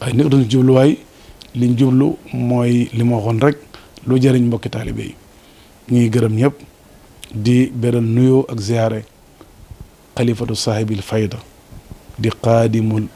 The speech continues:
ummati. Suñu imam bi nga xam ne mooy imam Seydi Cheikh Ahmad Tidiane,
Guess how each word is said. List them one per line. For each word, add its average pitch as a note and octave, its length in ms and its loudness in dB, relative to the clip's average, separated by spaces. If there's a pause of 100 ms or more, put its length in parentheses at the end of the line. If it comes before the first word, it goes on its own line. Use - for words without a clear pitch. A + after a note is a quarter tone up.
(140)
ummati. A2 680 -2 (1400)
Suñu C3+ 260 2
imam B2+ 280 6
bi B2+ 80 4
nga C3 80 4
xam C3+ 220 0
ne A#2+ 80 2
mooy A#2 160 -2
imam A#2 180 0
Seydi G#2+ 200 -2
Cheikh A2+ 160 -4
Ahmad A2+ 180 -2
Tidiane, B2 480 2